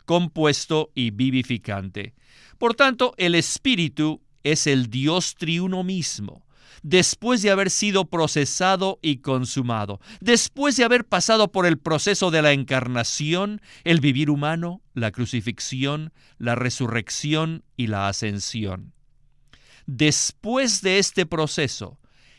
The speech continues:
el Dios triuno es ahora el Espíritu consumado, la bendición única del Nuevo Testamento.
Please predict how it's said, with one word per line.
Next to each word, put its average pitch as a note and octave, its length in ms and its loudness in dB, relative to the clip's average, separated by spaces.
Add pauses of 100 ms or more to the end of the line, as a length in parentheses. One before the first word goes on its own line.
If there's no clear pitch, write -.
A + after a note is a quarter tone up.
(120)
el A2+ 300 -2
Dios A#2+ 420 2
triuno D#3 600 0 (400)
es C3+ 260 -2
ahora C3+ 560 2 (100)
el A#2 220 -2
Espíritu B2+ 800 0
consumado, G2+ 840 -4 (400)
la B2+ 300 2
bendición C3 840 0
única A2 720 -2 (100)
del A2+ 460 -2
Nuevo A2 400 -2
Testamento. G#2 840 -6